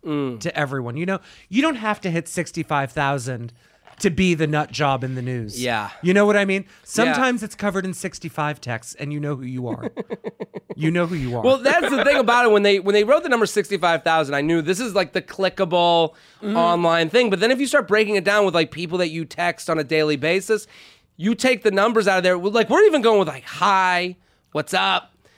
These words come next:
Speaker 1: Like, those are, that's two right there.
Speaker 2: Sure.
Speaker 1: And those don't feel like two.
Speaker 2: I'm saying maximum for me, it's thirty. Like, and that's if we've got a real good banter going
Speaker 1: If the
Speaker 2: on.
Speaker 1: screen is all,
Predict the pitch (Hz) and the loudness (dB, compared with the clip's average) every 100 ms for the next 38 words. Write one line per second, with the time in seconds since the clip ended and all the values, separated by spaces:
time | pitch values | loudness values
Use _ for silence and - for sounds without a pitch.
0 | - 175 156 269 311 285 185 202 - 339 | -2 0 4 2 4 0 0 -4 0 4
1 | 392 262 170 139 - 214 196 190 185 214 | 6 6 2 0 0 0 2 2 2 4
2 | 247 311 214 294 294 - 370 381 302 - | 4 4 4 4 2 0 2 4 2 0
3 | 185 135 - _ 190 196 190 156 147 156 | -2 -4 -6 _ -4 -2 -2 -2 -2 -2
4 | 151 - - 143 127 120 131 123 113 - | -2 -4 -6 -4 -6 -8 -8 -8 -10 -12
5 | - 117 107 107 _ _ _ _ 170 170 | -10 -10 -10 -14 _ _ _ _ -4 -2
6 | 208 196 190 185 170 170 151 175 151 135 | -2 0 0 0 -2 0 0 2 0 -2
7 | 135 160 160 151 139 139 139 131 120 123 | 2 2 4 2 0 -2 -4 -6 -4 -2
8 | 117 117 - 107 - - 190 208 233 247 | -2 -2 -4 -2 -6 -4 2 4 4 2
9 | 254 254 269 254 - _ _ _ _ - | 0 -2 -4 -8 -12 _ _ _ _ -12
10 | 165 156 131 - 165 175 190 190 190 190 | -4 -4 -4 -2 2 4 6 6 6 6
11 | 202 202 | 4 2